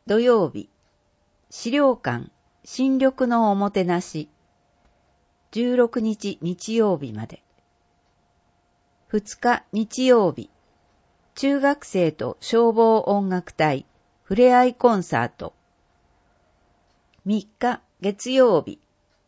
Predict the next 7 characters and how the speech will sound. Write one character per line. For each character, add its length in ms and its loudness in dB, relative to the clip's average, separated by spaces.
定 260 2
例 220 4
市 160 -10
議 160 -6
会、 320 -4
開 220 -2
会。 380 -6